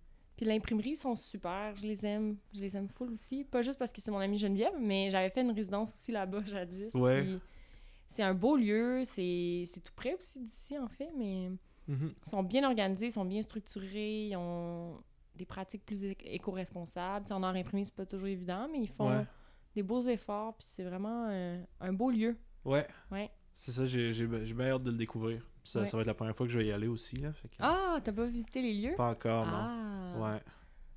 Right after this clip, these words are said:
Speaker 1: Mais tu seras pas déçu.
Speaker 2: Cool.
Speaker 1: Yes.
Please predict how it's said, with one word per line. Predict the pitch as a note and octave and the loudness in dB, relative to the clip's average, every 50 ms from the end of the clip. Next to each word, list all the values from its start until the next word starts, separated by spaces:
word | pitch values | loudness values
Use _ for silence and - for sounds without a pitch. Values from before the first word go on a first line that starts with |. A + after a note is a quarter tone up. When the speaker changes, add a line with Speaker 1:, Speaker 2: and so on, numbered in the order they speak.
| - | -6
Speaker 1:
Mais | F#3+ F#3 F3+ F3 E3+ E3+ E3+ E3 E3 D3+ | -4 -2 -2 0 -2 -2 -4 -4 -6 -8
tu | - | -10
seras | - - F3+ | -10 -8 -6
pas | F#3+ A3 | -4 -2
déçu. | G3+ F#3+ E3+ - - G#3+ G#3 - - - - - - - - - - - - - - - - | -2 -2 -2 -2 -4 -4 -4 -6 -8 -18 -20 -14 -10 -10 -10 -10 -10 -16 -20 -20 -20 -18 -6
Speaker 2:
Cool. | - - A2 | -2 0 2
Speaker 1:
Yes. | A2 F#3 F#3 G3 F#3+ - | 2 2 2 0 -2 -6